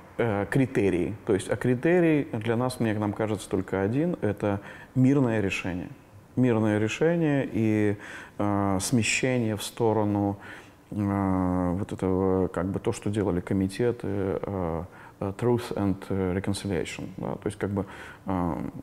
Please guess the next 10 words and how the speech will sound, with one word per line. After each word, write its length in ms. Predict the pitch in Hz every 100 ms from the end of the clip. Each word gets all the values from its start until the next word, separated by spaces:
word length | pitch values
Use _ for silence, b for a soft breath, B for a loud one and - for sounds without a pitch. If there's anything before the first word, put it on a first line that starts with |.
| - - -
правды 320 | 120 120 107
и 40 |
реконсилиации, 720 | 98 90 - 104 101 92 -
то 160 | - -
есть 140 | -
когда 600 | - 92 107 104 98 90 -
мы, 540 | 104 101 98 95 87 -
э, 280 | 95 95 92
должны 360 | 104 104 113
руководствоваться 1120 | 98 98 98 101 - 104 98 - - 95 95